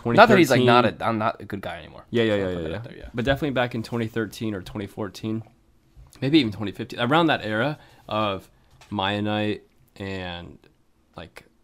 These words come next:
Speaker 1: Gaming, like, on the
Speaker 2: Advanced
Speaker 1: rise.
Speaker 2: Warfare and Ghost and Black Ops Two, <coughs> yeah.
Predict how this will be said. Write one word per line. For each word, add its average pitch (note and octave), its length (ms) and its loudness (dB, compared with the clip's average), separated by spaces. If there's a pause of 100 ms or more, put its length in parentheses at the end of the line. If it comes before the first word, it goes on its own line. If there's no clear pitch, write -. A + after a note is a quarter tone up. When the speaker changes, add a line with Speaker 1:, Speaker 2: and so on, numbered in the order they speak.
(120)
Speaker 1:
Gaming, A#2+ 540 2
like, G2+ 160 -4
on A#2 60 -2
the G#2+ 40 4
Speaker 2:
Advanced G#2+ 220 2
Speaker 1:
rise. G2+ 320 2
Speaker 2:
Warfare G#2 240 0
and G2 120 -6
Ghost F#2+ 600 -6
and F2 320 -12 (460)
Black G2 180 -2
Ops F#2+ 160 -6
Two, F#2 380 -8
<coughs> - 20 -18
yeah. E2 240 -14